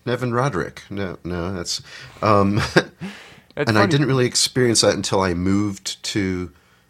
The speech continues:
Speaker 1: uh, s-, southeastern Pennsylvania, Berks
Speaker 2: Hmm.
Speaker 1: County, the Pennsylvania Dutch region.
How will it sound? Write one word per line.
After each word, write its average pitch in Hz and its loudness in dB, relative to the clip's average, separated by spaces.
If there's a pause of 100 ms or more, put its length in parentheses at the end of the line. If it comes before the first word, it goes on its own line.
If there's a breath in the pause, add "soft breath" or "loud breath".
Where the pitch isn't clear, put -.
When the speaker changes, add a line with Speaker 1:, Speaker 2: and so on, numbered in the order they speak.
(120)
Speaker 1:
uh, 76 -2
s-, - -6
southeastern 101 0
Pennsylvania, 90 -2
Berks 107 0
Speaker 2:
Hmm. 101 -6
Speaker 1:
County, 87 -4 (340 loud breath)
the 78 -8 (200)
Pennsylvania 95 -2
Dutch 82 -2
region. 78 -4